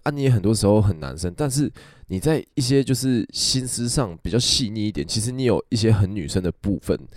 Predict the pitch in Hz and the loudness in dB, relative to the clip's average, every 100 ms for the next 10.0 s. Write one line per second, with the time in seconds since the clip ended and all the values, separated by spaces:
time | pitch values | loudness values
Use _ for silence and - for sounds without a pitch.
0 | - - - - 143 87 87 95 - 85 | -20 -20 -6 4 6 6 2 -2 0 2
1 | 131 85 90 82 82 - - - - - | 0 0 -6 -6 -8 -12 -12 -14 -8 -2
2 | 156 104 107 120 117 123 80 80 95 104 | 0 0 0 0 0 0 -2 -4 -4 -2
3 | 98 98 95 - 104 90 - 98 69 - | -4 -2 -2 -2 0 0 0 -2 -2 -4
4 | 82 60 - - - - _ _ _ - | -6 -6 -8 -10 -16 -20 _ _ _ 2
5 | 156 175 98 113 120 123 80 95 92 90 | 4 6 4 2 4 4 4 0 0 -2
6 | 80 90 82 - 78 - - 50 - - | 0 0 0 0 0 0 -12 -8 -8 -10
7 | _ - 101 131 131 131 117 85 82 98 | _ -2 4 4 4 -2 0 -2 0 0
8 | 101 - - 104 107 - _ _ - 90 | 0 -6 -12 -14 -14 -18 _ _ -4 -4
9 | 87 _ - 87 90 92 101 82 64 64 | -4 _ -6 -4 -2 -4 -6 -6 -8 -10